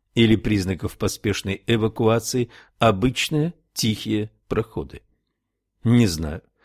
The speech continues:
почему я рассчитывал увидеть повреждения и признаки того, что люди бежали со всех ног, спасая жизнь. Ничто на это не указывало. Обычный запланированный уход.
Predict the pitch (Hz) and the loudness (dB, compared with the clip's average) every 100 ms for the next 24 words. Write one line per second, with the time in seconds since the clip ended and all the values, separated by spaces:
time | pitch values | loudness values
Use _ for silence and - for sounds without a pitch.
0 | _ - 131 117 117 104 95 92 90 - | _ 2 4 6 4 4 4 4 2 -2
1 | 92 92 90 92 87 87 82 - _ - | -4 -4 -2 0 -2 -4 -6 -10 _ 2
2 | 120 104 107 95 78 85 78 85 131 - | 2 4 0 0 -4 -6 -4 -6 -10 -14
3 | - 104 107 117 98 85 104 120 117 117 | -6 -2 2 2 2 0 -4 -2 0 0
4 | 123 - 101 101 92 87 87 90 87 - | 0 0 0 2 0 -2 0 0 -2 -2
5 | 101 - 117 - 143 120 - - 87 - | -6 -4 -6 -2 0 0 -2 -6 -6 -4
6 | 80 78 101 78 - - _ - 107 120 | -2 -2 -4 -8 -12 -20 _ -2 4 4
7 | - - 139 123 120 110 113 117 117 117 | 4 2 4 4 0 0 0 0 0 -2
8 | 113 110 104 82 71 73 76 - - 220 | -2 0 0 0 -6 -6 -8 -12 -2 0
9 | 202 214 - 196 165 _ - 101 135 110 | 0 -2 -2 -4 -4 _ -8 2 2 2
10 | 120 113 110 107 117 123 143 - 90 71 | 2 4 4 2 2 0 -2 -4 -4 -4